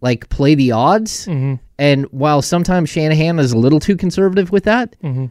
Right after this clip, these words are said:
Speaker 1: it felt like, oh, look, he just keeps putting points on the board one way or another
Speaker 2: Yeah, just
Speaker 1: because
Speaker 2: chipping
Speaker 1: he
Speaker 2: away.
Speaker 1: knows at the end,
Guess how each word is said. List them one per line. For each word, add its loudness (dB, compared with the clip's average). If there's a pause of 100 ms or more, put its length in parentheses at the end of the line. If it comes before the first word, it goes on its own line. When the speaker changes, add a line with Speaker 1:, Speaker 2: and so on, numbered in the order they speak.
(120)
Speaker 1:
it -10
felt 0
like, 0 (260)
oh, -4
look, 0 (280)
he 0
just 0
keeps -2
putting -2
points -2
on 0
the -2
board -2
one 0
way 2
or 2
another 0
Speaker 2:
Yeah, -4
just -20
Speaker 1:
because 0
Speaker 2:
chipping 0
Speaker 1:
he 0
Speaker 2:
away. 2
Speaker 1:
knows 2
at -2
the -4
end, 0